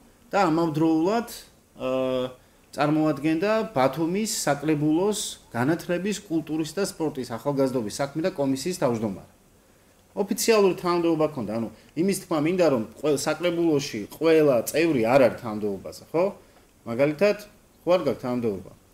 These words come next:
არ გაქვთ თანამდებობა. აა, როგორც წესი, ოპოზიციის წევრებს, აა, ოპოზიციიდან არჩეულ ადამიანებს, თუ ისინი ფრაქციის თავმჯდომარეები არ არიან, არ აქვთ ხოლმე თანამდებობა, ეს ძირითადად მაინც მართველი პარტიის პრეროგატივაა და მაშინაც ასე იყო.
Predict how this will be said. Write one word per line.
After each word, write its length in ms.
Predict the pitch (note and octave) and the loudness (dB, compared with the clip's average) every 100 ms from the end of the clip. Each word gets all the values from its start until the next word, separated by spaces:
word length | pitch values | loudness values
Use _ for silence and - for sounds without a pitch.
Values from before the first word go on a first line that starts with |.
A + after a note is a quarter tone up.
| _ | _
არ 180 | G#2+ G#2 | -10 -8
გაქვთ 220 | G2 F#2 | -8 -10
თანამდებობა. 540 | G2+ F#2+ F#2 F#2 F2+ - - _ _ - - - | -12 -12 -12 -12 -12 -16 -18 _ _ -20 -20 -8
აა, 220 | A#2 B2+ | -2 2
როგორც 280 | C3 E3 E3 | 4 2 2
წესი, 280 | F3+ F3+ A3 | 0 2 2
ოპოზიციის 760 | D3 D#3 D#3 D3+ D#3+ D3 C#3+ - - | 2 2 0 -2 0 2 0 -4 -4
წევრებს, 580 | C#3 D3 D3+ A3+ A3+ - - - _ _ | 2 2 4 2 0 -6 -10 -16 _ _
აა, 440 | - A2 A2 G#2+ G#2 | -14 -10 -8 -8 -8
ოპოზიციიდან 640 | A#2+ B2+ C3+ - C#3 B2 | -6 -6 -6 -6 -4 -2
არჩეულ 360 | A2 G#2 - C3 | -2 -4 -4 -2
ადამიანებს, 520 | A#2 B2+ C3+ E3 A3+ - | -2 -2 -2 -2 -4 0
თუ 100 | D#3 | 2
ისინი 320 | D3+ D3 C3 | 2 0 -4
ფრაქციის 500 | - E3 E3+ F3 D3 | -2 -2 -2 -2 -2
თავმჯდომარეები 680 | C#3+ B2+ B2+ A#2+ A2+ G#2+ G2+ | -2 -2 0 0 2 0 -4
არ 140 | G2 | -6
არიან, 360 | A2 G#2+ B2+ G3+ - - - - _ _ | -4 -2 -2 -2 -6 -18 -20 -20 _ _
არ 160 | B2 B2+ | 0 2
აქვთ 220 | B2+ D3+ - | 4 2 0
ხოლმე 280 | C3+ D3 | -2 -2
თანამდებობა, 640 | E3 B2+ A#2 A2 A#2 B2+ F3 F#3+ | -2 -2 -2 0 -2 0 4 4
ეს 120 | F3 C#3+ | 4 0
ძირითადად 500 | A#2+ B2+ C#3+ D#3 C#3 | -2 0 0 0 0
მაინც 300 | C3 D3 A2+ | -4 -4 -4
მართველი 400 | G#2 - C#3 C3+ | -6 -4 -4 -2
პარტიის 380 | A2+ - C3 - | -4 -4 -8 -4
პრეროგატივაა 680 | A#2 G2+ G2 F#2+ A2 A#2 D#3+ | -2 0 -2 -4 -4 -2 -2
და 100 | G3+ | 0
მაშინაც 400 | F3+ F3+ A3 G3+ | 0 -2 -4 0
ასე 280 | E3 D3 G#2+ | 0 0 -2
იყო. 220 | F#2 - | -4 -12